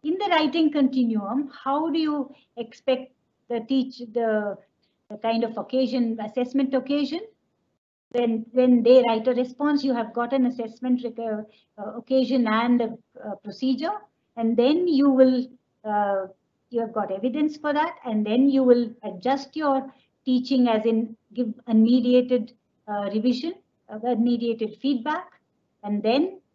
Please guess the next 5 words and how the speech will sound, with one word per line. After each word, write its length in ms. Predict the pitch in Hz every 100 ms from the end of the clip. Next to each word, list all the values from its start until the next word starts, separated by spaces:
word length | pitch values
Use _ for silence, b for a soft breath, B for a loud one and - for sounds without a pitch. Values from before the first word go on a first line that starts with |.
| _ _ _ _ 226
uh, 460 | 214 202 190 185 190 _ _ _ _ _
then 280 | - 294 349
they 140 | 339
write, 460 | 269 262 277 277 - _ _ -
uh, 340 | 220 202 202